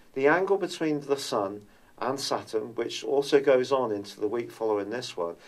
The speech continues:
is a chance to really take the great ideas of this week, but make them something much more substantive and can stand the test of time and win a lot of respect in the process. It's been a real pleasure being with you.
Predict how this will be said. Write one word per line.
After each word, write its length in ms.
is 160
a 60
chance 380
to 140
really 440
take 420
the 80
great 400
ideas 560
of 140
this 240
week, 240
but 160
make 480
them 200
something 560
much 260
more 140
substantive 880
and 600
can 380
stand 520
the 260
test 340
of 120
time 420
and 220
win 140
a 60
lot 440
of 120
respect 600
in 180
the 60
process. 680
It's 140
been 180
a 60
real 220
pleasure 400
being 320
with 200
you. 220